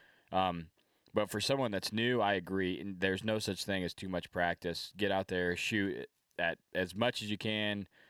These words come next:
um, different yardage, different scenarios, um, anything you can. So what would be, what's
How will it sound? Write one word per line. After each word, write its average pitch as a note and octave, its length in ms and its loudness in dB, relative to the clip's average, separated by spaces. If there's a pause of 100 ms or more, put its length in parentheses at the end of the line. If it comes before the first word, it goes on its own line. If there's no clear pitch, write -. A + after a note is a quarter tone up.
(320)
um, F2+ 320 2
different G#2 320 -2
yardage, G2 680 0
different F#2+ 280 -6
scenarios, F#2 680 0
um, E2 520 0 (420)
anything A2+ 320 0
you F#2 120 -2
can. F#2+ 360 0
So G#2+ 380 2 (420)
what F3 240 2
would D3 160 -2
be, C3+ 460 0 (180)
what's C#3+ 320 0